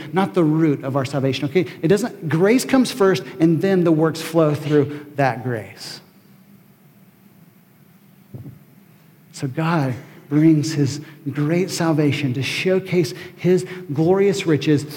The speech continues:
and he, he, he does this. We can never earn it. We can never be good enough. We just look to Christ. It's through faith that we believe in Jesus. We trust in what he did.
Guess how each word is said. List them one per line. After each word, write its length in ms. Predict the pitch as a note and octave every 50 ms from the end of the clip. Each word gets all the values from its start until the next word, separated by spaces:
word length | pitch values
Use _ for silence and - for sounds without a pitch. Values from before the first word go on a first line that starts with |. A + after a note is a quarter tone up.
| - - -
and 140 | D#3 C#3+
he, 240 | A2+ - F#3+ G3 F#3+ D#3 - - - -
he, 240 | - - F#3+ F#3
he 280 | - - - - - G#3+
does 440 | F3 D3+ B2+ - G3 F#3 F#3+ C#3 C3
this. 480 | D#3 C3+ A2 - - - - - - - - - _ _ - - - - - - _
We 100 | - F#3
can 140 | - G3+ G3
never 340 | G3+ G3+ F3 G3+ F#3 F#3+ -
earn 320 | F#3 G3 G3+ G3+ G#3 F#3 E3
it. 100 | C#3 D3+
We 80 | F3
can 140 | E3+ G3 F#3+
never 180 | G3 F#3+ G3 G3
be 160 | E3 G3+ G3
good 360 | E3 C#3 B2+ D#3 F#3 G3 F#3+
enough. 680 | F#3+ F#3 F3+ F3 D#3 C3 A2 - - - - - - - - - - - - _ _ - - _ _ _ _ _ _ _ _ _ _ - - _ _ - -
We 100 | - D#3+
just 300 | D3+ E3 E3+ - - -
look 380 | E3+ E3 E3+ F#3 F3+ D#3+ - -
to 100 | - D3+
Christ. 360 | - - - E3 D#3+ D3+ E3
It's 100 | D#3 -
through 260 | - - G3+ G3 F#3
faith 540 | F3+ - - - - G3 F#3 F3+ D#3+ - -
that 160 | F3 D#3+ D#3+
we 180 | E3 G3 G#3 G#3+
believe 880 | F#3 D#3 D3+ F3+ E3+ E3 D#3+ E3 E3+ F3 E3 D#3 C#3 B2+ - - - -
in 200 | F3+ F#3+ F#3+ E3+
Jesus. 280 | D#3+ E3 D#3 C3+ C3 D3
We 120 | F#3+ G3+
trust 500 | D#3 - - - F#3+ G3 G3 F3+ - -
in 160 | F3 E3+ F3
what 140 | E3+ D#3+ C3
he 260 | - - - F#3+ F3+
did. 500 | D#3+ D3 C#3+ B2+ A2 G#2+ G#2+ - - -